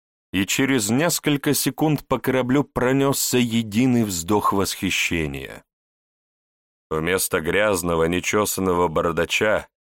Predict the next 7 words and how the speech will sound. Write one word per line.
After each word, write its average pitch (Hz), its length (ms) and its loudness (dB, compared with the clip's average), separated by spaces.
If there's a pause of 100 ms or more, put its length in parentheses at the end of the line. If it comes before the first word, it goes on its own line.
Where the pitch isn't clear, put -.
(560)
перед 101 260 0
высыпавшими 123 1000 0
членками 117 760 0
экипажа 110 600 -2
стоял 113 540 0
брутальный 117 1160 0
мужчина 131 920 -2